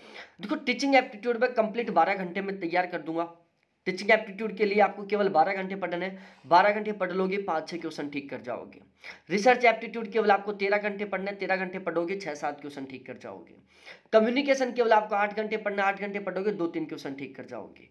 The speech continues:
लॉजिकल रीजनिंग आपको केवल पन्द्रह घंटे पढ़ना है, जहाँ से आप आठ नौ क्वेश्चन ठीक करने वाले हो।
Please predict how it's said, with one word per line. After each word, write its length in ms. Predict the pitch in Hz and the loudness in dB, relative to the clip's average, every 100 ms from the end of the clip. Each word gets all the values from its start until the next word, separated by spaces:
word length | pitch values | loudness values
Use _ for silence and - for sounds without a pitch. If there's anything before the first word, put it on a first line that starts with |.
| _ - - 151 | _ -20 -18 0
लॉजिकल 460 | 180 214 208 262 | 6 6 6 4
रीजनिंग 320 | 247 226 247 233 | 4 0 2 2
आपको 220 | 214 226 | 2 -4
केवल 260 | 226 220 220 | 0 0 2
पन्द्रह 280 | 196 208 233 | 0 4 4
घंटे 240 | 220 214 208 | 4 -4 -4
पढ़ना 240 | 185 202 | -2 -2
है, 60 | 196 | -2
जहाँ 160 | 170 | -4
से 120 | 180 | -2
आप 140 | 190 190 | -4 -2
आठ 220 | 143 147 156 | 0 0 -2
नौ 100 | 151 | -6
क्वेश्चन 320 | 139 139 131 | -8 -12 -12
ठीक 220 | 131 110 | -12 -14
करने 200 | 113 113 | -14 -12
वाले 240 | 110 110 113 | -10 -12 -14
हो। 260 | - 87 | -16 -20